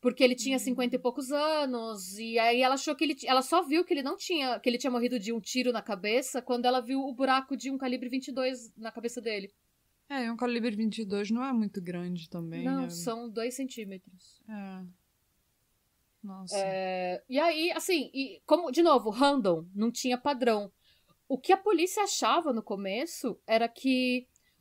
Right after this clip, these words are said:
Speaker 1: alguma criança tava andando, atirando com espingarda nos postes de luz pra fazer faísca e atirou no cara sem querer.
Speaker 2: Eita, desse jeito, é?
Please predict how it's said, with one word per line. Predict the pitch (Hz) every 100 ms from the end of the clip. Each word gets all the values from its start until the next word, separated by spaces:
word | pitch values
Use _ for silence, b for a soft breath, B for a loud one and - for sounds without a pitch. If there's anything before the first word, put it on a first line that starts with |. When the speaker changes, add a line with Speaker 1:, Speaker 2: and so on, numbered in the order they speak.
| -
Speaker 1:
alguma | 233 233 311
criança | 330 330 277 226 311 - 214
tava | - 220 214 226 226 220
andando, | 233 240 220 233 285
atirando | 262 247 233 226
com | 226
espingarda | 220 - 240 220 220 226
nos | 220
postes | - 214 220 208
de | 185
luz | 208 240 269
pra | -
fazer | 208 208 196
faísca | 208 196 240 -
e |
atirou | 247 262 247
no | 247
cara | 254 240
sem | - 240
querer. | 262 247 190 185 _ _ _
Speaker 2:
Eita, | 202 254 403 262 185
desse | 208 330 320
jeito, | 196 185 254
é? | 196 226